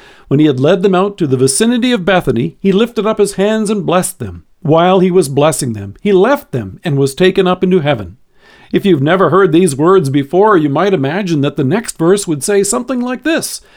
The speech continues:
"And they were all very, very sad." No, Luke tells us they were filled with joy.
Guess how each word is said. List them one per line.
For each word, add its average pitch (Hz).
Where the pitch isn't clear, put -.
"And 277
they 339
were 285
all 254
very, 180
very 160
sad." 127
No, 151
Luke 151
tells 175
us 180
they 165
were 175
filled 175
with 131
joy. 117